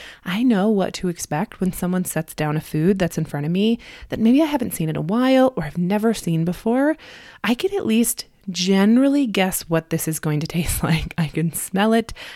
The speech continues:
I can see if it's hot or cold. I can kinda, like, feel around, whatever, and get an idea of if it's gonna be slimy or juicy or hard or rough or dry. You know, I can pull on my past experiences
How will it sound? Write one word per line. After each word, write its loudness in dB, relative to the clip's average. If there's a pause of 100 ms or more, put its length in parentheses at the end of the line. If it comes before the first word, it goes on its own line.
I -6
can -4
see -2
if -2
it's -10
hot -6 (260)
or -2
cold. 0 (220)
I -4
can -6
kinda, -2
like, -4
feel 2
around, 2
whatever, 0
and 0
get -2
an 0
idea -2
of -6
if -6
it's -14
gonna -2
be -2
slimy 0
or 0 (380)
juicy 4
or 0
hard 2
or -2
rough -4
or 0 (880)
dry. 4
You 2
know, 4
I 4
can 4 (340)
pull 2
on -2
my 2
past -2
experiences 0